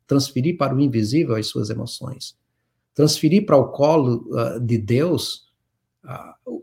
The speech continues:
a, a bagunça que, que a realidade tem provocado no seu coração.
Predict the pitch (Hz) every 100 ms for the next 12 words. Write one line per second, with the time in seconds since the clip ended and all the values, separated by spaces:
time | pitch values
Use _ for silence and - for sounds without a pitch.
0 | - - _ - - _ _ _ _ _
1 | - 135 165 143 135 196 202 - - 110
2 | - _ _ _ - 127 120 113 110 -
3 | _ _ _ - 131 117 131 123 117 127
4 | 127 143 139 139 139 131 123 110 104 -
5 | - - 123 - 120